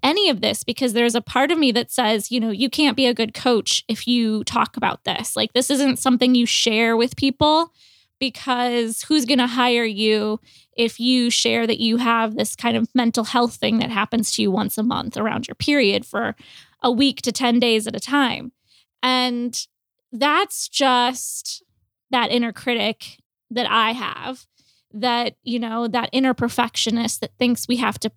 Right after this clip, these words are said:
put on a perfect facade to the world so that people will want to hire me as a coach. And that's just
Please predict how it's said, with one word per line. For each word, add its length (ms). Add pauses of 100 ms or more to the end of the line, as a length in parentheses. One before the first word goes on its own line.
(220)
put 240
on 240
a 80
perfect 500
facade 840 (300)
to 100
the 100
world 640
so 220
that 380
people 360
will 180
want 220
to 80
hire 320
me 180
as 140
a 60
coach. 440
And 160
that's 380
just 580